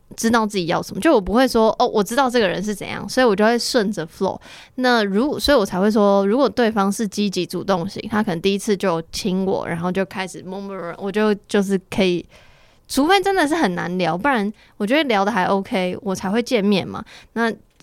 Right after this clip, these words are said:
见面他如果很主动，我就会顺着他的主动，所以我可能就会有那种第一次见面就发生关系，然后后面就还是会持续见面，但是后面可能就会，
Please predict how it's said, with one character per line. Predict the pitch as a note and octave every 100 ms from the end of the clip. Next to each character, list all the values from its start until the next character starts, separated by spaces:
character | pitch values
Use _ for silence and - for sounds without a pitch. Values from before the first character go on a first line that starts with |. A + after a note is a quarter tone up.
| -
见 | E4 B3
面 | A#3+ B3 G3 F3 - _ -
他 | B3 A#3+
如 | G#3
果 | F#3+
很 | F3 F3
主 | E3+
动， | - E3
我 | D#3+
就 | F3 G3
会 | G3
顺 | - B3 F#3
着 | F3
他 | F#3
的 | F3
主 | E3
动， | - F#3
所 | F3+ G#3
以 |
我 | G3
可 | G3 G3+
能 | E3
就 | F#3 A3+
会 | G#3+
有 | B2
那 | F#3+
种 | E3 D#3+ -
第 | A3
一 | G#3+
次 | A3+
见 | G#3 F#3+
面 | F#3
就 | F3+
发 | E3
生 | E3 E3
关 | - -
系， | F#3 - - - -
然 | G3+
后 | A#3
后 | B3+
面 | A#3+ G#3
就 | A3+
还 | G3
是 | F3
会 | G#3
持 | G3 D#3+
续 | G3
见 | F3+ E3
面， | E3+ F3+
但 | E4+ E4
是 | D#4+ C#4+ - - -
后 | D4
面 | C#4+ C4
可 |
能 | F3
就 | F#3
会， | G#3